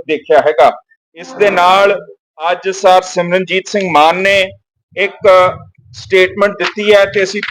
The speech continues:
ਪ੍ਰੋਸੈਸ ਸ਼ੁਰੂ ਕਰ ਰਹੇ ਹਾਂ, ਜਿਹਦੇ ਵਿੱਚ ਪ੍ਰੈਜ਼ੀਡੈਂਟ ਡੋਨਲਡ ਜੇ ਟਰੰਪ ਨੂੰ ਇਸ ਸਾਲ ਦਾ ਨੋਬੈਲ ਪੀਸ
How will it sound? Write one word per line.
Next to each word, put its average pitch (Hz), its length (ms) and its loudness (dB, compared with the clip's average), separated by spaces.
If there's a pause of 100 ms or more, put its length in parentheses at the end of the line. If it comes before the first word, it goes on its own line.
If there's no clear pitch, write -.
(140)
ਪ੍ਰੋਸੈਸ 190 340 0
ਸ਼ੁਰੂ 226 360 -6
ਕਰ 185 180 2
ਰਹੇ 202 240 2
ਹਾਂ, 202 140 0 (420)
ਜਿਹਦੇ 208 340 4
ਵਿੱਚ 196 460 0 (100)
ਪ੍ਰੈਜ਼ੀਡੈਂਟ 185 500 0 (240)
ਡੋਨਲਡ 185 440 -6
ਜੇ 190 200 2
ਟਰੰਪ 180 420 -2
ਨੂੰ 196 320 -2 (460)
ਇਸ 196 340 -12
ਸਾਲ 180 340 4
ਦਾ 196 160 2
ਨੋਬੈਲ 180 540 0 (100)
ਪੀਸ 190 360 -14